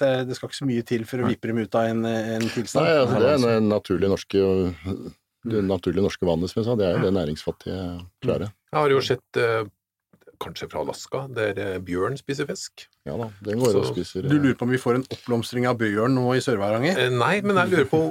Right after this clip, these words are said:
Speaker 4: om det er predatorer som, eh, kan endre atferd, rett og slett, når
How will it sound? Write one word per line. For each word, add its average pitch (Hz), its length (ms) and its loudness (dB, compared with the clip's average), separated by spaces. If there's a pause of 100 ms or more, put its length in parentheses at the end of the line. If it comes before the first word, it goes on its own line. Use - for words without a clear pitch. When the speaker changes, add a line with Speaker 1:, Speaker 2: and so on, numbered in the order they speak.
Speaker 4:
om 135 220 0
det 131 160 2
er 107 60 2
predatorer 139 540 0
som, 117 380 -6
eh, 117 220 0
kan 113 160 -2
endre 98 320 -2
atferd, 117 320 -2
rett 185 160 -4
og - 60 -6
slett, 139 260 -4 (240)
når 135 240 2